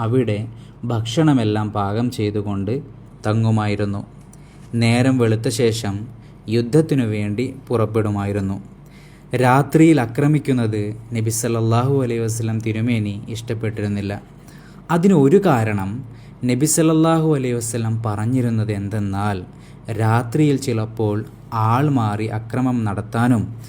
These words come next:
നിരപരാധി മരണപ്പെടാനും സാധ്യതയുണ്ട്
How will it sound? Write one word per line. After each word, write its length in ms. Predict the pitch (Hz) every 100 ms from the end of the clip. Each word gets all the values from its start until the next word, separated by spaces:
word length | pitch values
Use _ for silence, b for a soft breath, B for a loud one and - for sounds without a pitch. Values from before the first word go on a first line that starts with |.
| B B 127 123
നിരപരാധി 760 | 127 151 156 135 110 107 107 110 - 123
മരണപ്പെടാനും 840 | 113 113 135 143 123 110 104 104 104 -
സാധ്യതയുണ്ട് 800 | 104 104 107 127 120 104 101